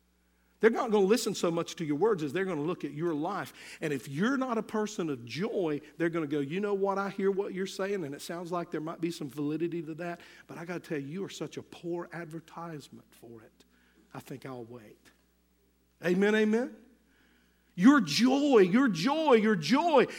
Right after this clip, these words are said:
And you're not gonna have joy if you don't learn to take a break. As a leader, you're going to carry the load of leadership. I'm not saying you won't, but that doesn't mean you walk around all the time with this sour frown on your face.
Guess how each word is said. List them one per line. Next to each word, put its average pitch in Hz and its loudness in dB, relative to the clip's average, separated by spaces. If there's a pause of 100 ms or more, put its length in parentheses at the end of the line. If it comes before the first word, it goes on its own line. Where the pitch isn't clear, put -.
And 220 6
you're 320 4
not 294 4
gonna 262 4
have 262 2
joy 190 6 (220)
if 160 0
you 214 4
don't 190 2
learn 165 2 (240)
to 160 -2
take 160 -2 (420)
a 147 -6
break. 147 -2
As 147 -2
a 156 2
leader, 175 4
you're 170 0
going 170 0
to 151 -2
carry 220 -4
the 160 -6
load 175 4
of 147 -2
leadership. 175 -2
I'm 156 -6
not 180 -6
saying 202 -4
you 160 -6
won't, 190 0 (160)
but 160 -10
that 220 -4
doesn't 180 0
mean 202 -2
you 185 -2
walk 175 0
around 185 -2
all 170 -2
the 156 -8
time 180 -8
with 160 -6
this 151 -4
sour 180 -6
frown 196 -10
on 156 -10
your 139 -12
face. 147 -18